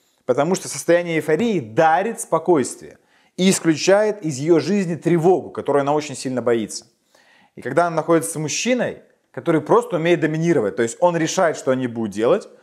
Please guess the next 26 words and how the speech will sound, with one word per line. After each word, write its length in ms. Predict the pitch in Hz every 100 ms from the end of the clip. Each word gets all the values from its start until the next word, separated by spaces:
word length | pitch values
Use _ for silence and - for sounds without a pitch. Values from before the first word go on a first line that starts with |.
| _ _ _
он 400 | 175 170 123 98 - _ _ _ _ _
своим 340 | - 160 226
состоянием 760 | 220 240 220 196 185 147 107 101
продавливает 760 | 147 143 165 151 123 117 117
её, 480 | 107 107 107 139 156
не 120 | 135
в 60 | 156
негативном 460 | 185 220 262 220 170
смысле 540 | 165 156 - 98 85
ломает, 600 | - 143 165 131 90 82 _ _ -
а 100 | -
продавливает. 760 | 160 147 160 117 98 87 73 _ _ _ _ _ _ _ _ _ _
В 160 | - -
контексте 520 | 165 160 175 165 -
ей 220 | 143 170
нравится 720 | 165 165 190 190 170 143 - 123
ощущать 840 | 123 - 123 - 151 131 110 -
то, 180 | 151 151
что 220 | 147 127
мужчина 640 | 123 117 - - 175 147 110
над 560 | 113 139 160 170 113
ней, 460 | 120 117 95 98 101
а 200 | 95 101
она 260 | 110 127 131
под 500 | - 135 131 110 110
ним. 300 | 101 87